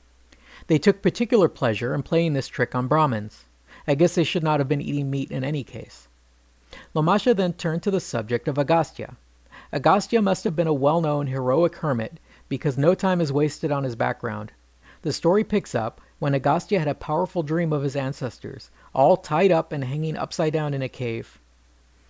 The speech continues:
Agastya asked them how he could help them, and they all cried out in one voice,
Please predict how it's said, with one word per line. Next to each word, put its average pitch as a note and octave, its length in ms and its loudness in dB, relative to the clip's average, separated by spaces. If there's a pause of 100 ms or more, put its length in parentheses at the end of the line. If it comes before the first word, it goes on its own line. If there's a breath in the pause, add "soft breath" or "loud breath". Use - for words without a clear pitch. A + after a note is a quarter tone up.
(440 soft breath)
Agastya F#3 460 2
asked D#3 300 2
them A#2 220 -6
how D#3 180 2
he E3+ 80 2
could D#3 160 -2
help F3+ 240 0
them, G#2+ 240 -6 (480 soft breath)
and C3+ 120 0
they C3+ 60 2
all E3 160 6
cried F#3+ 320 2
out E3 180 4
in C#3 140 -2
one D3+ 220 -2
voice, B2 480 -4